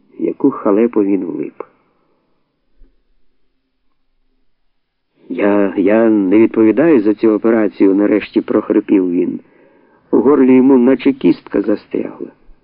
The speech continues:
«Це була вимушена акція, вказівка. Вказівка надійшла від Крижинського.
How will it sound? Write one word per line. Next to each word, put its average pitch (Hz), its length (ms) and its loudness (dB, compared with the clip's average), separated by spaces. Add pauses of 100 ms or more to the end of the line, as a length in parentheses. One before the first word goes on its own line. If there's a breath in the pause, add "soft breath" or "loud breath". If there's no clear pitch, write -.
(1160)
«Це - 60 -8
була 104 220 0
вимушена 143 680 2
акція, 98 460 -2 (220)
вказівка. 120 680 -2 (800)
Вказівка 156 480 0
надійшла 135 460 2
від 131 260 -2
Крижинського. 143 840 -2